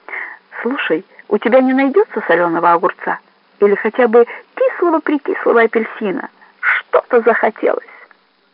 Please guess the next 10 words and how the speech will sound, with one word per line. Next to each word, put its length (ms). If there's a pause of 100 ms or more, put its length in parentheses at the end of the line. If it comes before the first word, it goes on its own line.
(1080)
Строго 380
глядя 360
на 120
внуков, 420 (120)
дедушка 480
повторил: 500 (760)
«Так 240
что 400
учтите, 720 (440)
о 140